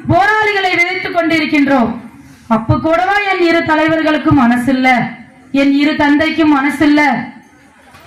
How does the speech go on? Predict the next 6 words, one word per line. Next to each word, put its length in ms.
என் 220
இரு 140
தந்தைக்கும் 500
இத்தனை 380
பேர் 220
எந்த 280